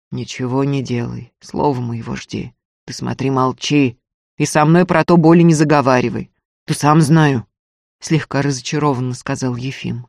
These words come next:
Почему-то ему казалось, что, получив его согласие, атаман немедленно начнет обсуждать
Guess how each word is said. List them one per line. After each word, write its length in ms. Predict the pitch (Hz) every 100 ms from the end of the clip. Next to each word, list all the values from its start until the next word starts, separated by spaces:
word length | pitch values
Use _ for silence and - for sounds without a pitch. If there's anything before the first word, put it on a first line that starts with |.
| _ _ _ _ _ _
Почему-то 540 | 175 - 214 254 277
ему 220 | 233 226 233
казалось, 500 | 214 208 254 240 202
что, 240 | - 185
получив 640 | - 196 196 196 247 214
его 240 | 175 185 202
согласие, 720 | - 175 180 247 254 - 147
атаман 420 | 143 180 220 214
немедленно 580 | 190 185 226 208 196 185
начнет 460 | 185 175 - 190 -
обсуждать 800 | - - 165 156 208 208 _